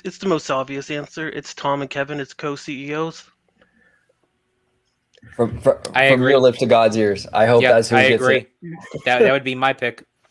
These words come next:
Speaker 1: The only issue, though, is that I don't think they would become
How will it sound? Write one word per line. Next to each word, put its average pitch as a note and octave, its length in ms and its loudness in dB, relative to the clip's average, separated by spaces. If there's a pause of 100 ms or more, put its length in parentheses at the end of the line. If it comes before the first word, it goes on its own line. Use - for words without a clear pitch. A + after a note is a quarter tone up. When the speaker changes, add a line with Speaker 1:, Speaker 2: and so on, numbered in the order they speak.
(220)
Speaker 1:
The G3 160 6
only G3 500 6
issue, E3 340 0
though, A3 260 0
is D3 240 -4
that C#3 260 2
I C3 100 -2
don't D3 240 -6
think D#3 220 -10
they C#3 100 -8
would B2+ 200 -12
become D#3+ 560 -8